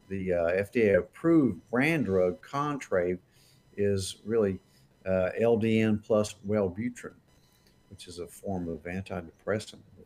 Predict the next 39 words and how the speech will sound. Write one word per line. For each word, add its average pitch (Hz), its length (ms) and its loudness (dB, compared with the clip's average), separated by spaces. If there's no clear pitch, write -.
Uh, 80 260 -8
um, 78 320 -12
in 95 140 0
my 107 180 4
mind, 90 300 2
works 98 260 2
better 101 300 4
than 85 180 -8
the 80 120 -6
serotonin 98 680 0
drugs 80 340 -4
'cause 82 120 -12
it 85 80 -6
doesn't 90 320 0
cause 85 320 0
weight 95 360 0
gain 85 340 -6
and, 78 180 -12
or 80 280 -8
make 92 260 -4
you, 90 220 -4
uh, 82 320 -2
have 85 180 -2
sexual 101 380 -2
dysfunction. 95 680 -4
So, 78 500 -2
um, 82 380 -8
but, - 340 -4
uh, 85 60 4
yeah, 107 500 10
L 123 160 6
D 139 100 2
N 139 80 0
is 131 120 -2
good 120 240 0
for 135 100 -2
weight 131 200 2
loss 117 260 0
too. 123 260 2